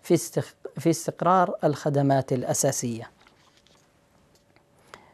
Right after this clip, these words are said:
ناقش لقاء برئاسة وكيل محافظة حضرموت المساعد لشؤون مديريات الوادي والصحراء المهندس هشام السعيدي أوضاع اللاجئين والنازحين وسبل تحسين معيشة لهم.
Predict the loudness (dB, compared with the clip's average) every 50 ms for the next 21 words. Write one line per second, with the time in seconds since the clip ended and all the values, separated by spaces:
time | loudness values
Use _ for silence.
0 | _ _ _ _ _ _ _ _ _ 4 4 6 6 6 4 4 8 8 8 8
1 | 8 6 6 6 6 8 8 6 4 4 4 4 4 6 4 4 2 2 2 4
2 | 4 4 2 2 0 0 0 0 2 0 0 0 0 -2 -2 -2 -2 -2 -2 -2
3 | 0 0 0 0 0 -2 -2 -2 0 2 2 2 2 2 2 0 -2 -4 -10 -6
4 | -2 0 2 2 2 2 2 4 4 4 4 4 2 0 -2 -4 -4 -2 0 2
5 | 2 2 0 0 0 0 2 4 4 4 4 4 2 4 4 4 4 4 2 0
6 | -2 -6 -4 0 2 2 2 2 0 0 0 0 -2 -4 -6 -10 -10 0 2 4
7 | 4 4 4 2 -2 -8 -16 -20 -20 -20 -20 -20 -18 -2 0 0 0 2 2 2
8 | 2 4 4 4 4 4 4 2 4 4 4 4 6 8 8 8 8 8 8 6
9 | 4 2 -2 _ _ -2 0 2 2 4 4 4 4 4 2 -2 -2 0 2 4
10 | 4 4 2 0 -2 -4 -6 -4 -4 -2 -2 -2 -2 -2 0 0 0 0 0 0
11 | 0 0 0 2 0 2 2 2 0 0 -4 -8 -6 -2 0 2 2 2 2 0
12 | 0 2 2 4 4 6 4 4 4 2